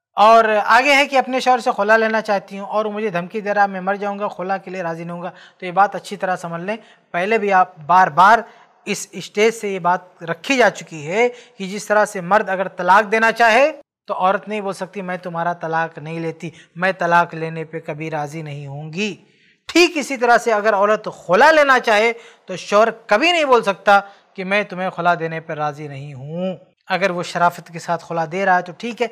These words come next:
नहीं दे रहा है तो काजी बीच में मुदाखलत करेगा और उसकी बीवी को अलग कर देगा। तो ये याद रखें कि औरत अगर खुला लेना चाहती है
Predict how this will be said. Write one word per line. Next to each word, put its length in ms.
नहीं 300
दे 160
रहा 160
है 120
तो 60
काजी 440
बीच 300
में 60
मुदाखलत 500
करेगा 580
और 340
उसकी 360
बीवी 300
को 100
अलग 260
कर 140
देगा। 540
तो 420
ये 200
याद 300
रखें 380
कि 120
औरत 260
अगर 180
खुला 320
लेना 260
चाहती 420
है 120